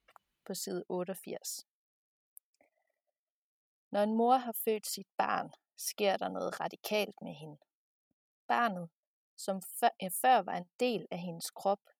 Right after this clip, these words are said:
er det ikke længere, men befinder sig stadig inden for hendes bevidsthed. Når hun er sammen med barnet,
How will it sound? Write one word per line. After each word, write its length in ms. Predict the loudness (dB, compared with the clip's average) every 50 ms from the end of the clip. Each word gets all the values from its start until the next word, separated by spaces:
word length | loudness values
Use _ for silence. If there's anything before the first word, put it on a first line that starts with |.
| _ _ _ _ _ _ _ _ _ _ _ -10
er 140 | -2 0 4
det 80 | 6 6
ikke 260 | 6 6 4 2 0
længere, 400 | 0 0 2 2 2 2 0 -2 -6 _ _
men 180 | -6 -4 -2 -2
befinder 440 | -2 -2 2 2 2 2 2 0
sig 180 | -2 -6 -6 -8
stadig 560 | -6 -4 -2 0 2 2 2 0 0 -2 -2
inden 260 | -4 -2 -2 -2 -4
for 120 | -4 -6 -8
hendes 320 | -10 -10 -10 -12 -12 -12
bevidsthed. 640 | -10 -10 -4 0 0 0 0 -2 -4 -6 -6 -8 -8 _ _ _ _ _ _ _ _ _ _ _ _ _ _ _ _ _ _ _ _ _ -20 _ _ _ _ _ _ _ _ _ _ -2
Når 80 | 0
hun 140 | 0 2 2
er 40 | 2
sammen 320 | 4 6 6 6 6 4
med 100 | 0 -2
barnet, 420 | 2 2 4 4 2 0 -4 -8